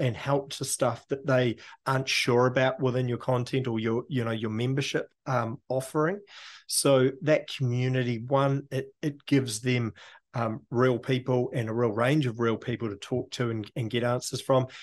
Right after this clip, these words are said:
And it also reduces your customer service that you need to do, because they're gonna ask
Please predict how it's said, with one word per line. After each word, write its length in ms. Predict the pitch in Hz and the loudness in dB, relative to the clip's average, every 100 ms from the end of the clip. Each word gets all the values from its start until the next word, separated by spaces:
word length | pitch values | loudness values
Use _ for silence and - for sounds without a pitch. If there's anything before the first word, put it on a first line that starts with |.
| - | -4
And 120 | 131 | -4
it 60 | - | 2
also 400 | 156 156 - 160 | 0 0 0 0
reduces 580 | 123 107 123 113 120 98 | 0 -2 -2 -2 -6 -6
your 220 | 117 110 | -4 -4
customer 400 | - 117 - 107 | -6 -8 -6 -8
service 640 | - - 120 113 110 - - - - - | -8 -4 -2 -2 -2 -4 -6 -16 -20 -10
that 160 | - | -6
you 120 | 123 107 | -2 -2
need 240 | 110 107 | -4 -6
to 80 | 110 | -6
do, 200 | 110 104 | -4 -4
because 320 | 104 - 120 | -8 -6 -2
they're 160 | 127 127 | 0 0
gonna 180 | 120 - - | -2 -8 -4
ask 480 | 127 123 - - | -2 0 -2 -6